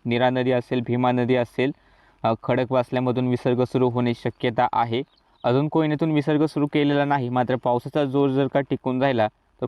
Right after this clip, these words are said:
कोयना धरणातूनही विसर्ग होऊ शकतो. तर त्याच्या अपडेट्स आपण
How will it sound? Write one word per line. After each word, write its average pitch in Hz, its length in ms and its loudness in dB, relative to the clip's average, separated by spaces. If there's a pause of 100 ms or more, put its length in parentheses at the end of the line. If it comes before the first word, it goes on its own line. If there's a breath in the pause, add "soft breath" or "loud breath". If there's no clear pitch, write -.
कोयना 135 300 0
धरणातूनही 123 600 -2
विसर्ग 127 520 2 (460)
होऊ 131 220 2
शकतो. 117 380 -4
तर - 340 -18
त्याच्या 123 260 0
अपडेट्स - 360 -4
आपण 131 240 -2